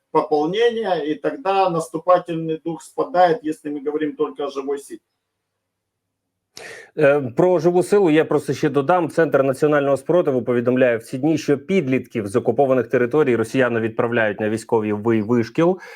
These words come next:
Speaker 2: А аналітики Інституту вивчення війни додають, що у Росії чоловіків, які відмовились воювати, примусово відправляють на Харківщину. Ну, тобто,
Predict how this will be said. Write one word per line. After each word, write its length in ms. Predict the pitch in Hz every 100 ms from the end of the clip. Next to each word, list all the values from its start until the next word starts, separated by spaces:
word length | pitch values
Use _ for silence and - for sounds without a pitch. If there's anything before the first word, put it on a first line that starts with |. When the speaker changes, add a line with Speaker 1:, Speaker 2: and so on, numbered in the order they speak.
| - -
Speaker 2:
А 80 | 135
аналітики 560 | 143 143 160 185 143
Інституту 420 | 156 139 147 151 143
вивчення 400 | 151 151 147 143
війни 300 | 151 160 185
додають, 480 | 151 143 139 131
що 220 | - 139 131
у 100 | 131
Росії 320 | 127 175 160
чоловіків, 520 | - 131 131 123 160
які 200 | 139 143
відмовились 600 | 127 127 143 131 123 113
воювати, 440 | 123 117 160 170
примусово 600 | 139 139 131 117 160 156
відправляють 560 | 127 113 120 127 127 120
на 60 | 120
Харківщину. 600 | - 107 - 92 - 87 - - -
Ну, 80 | 233
тобто, 420 | 233 - 160 131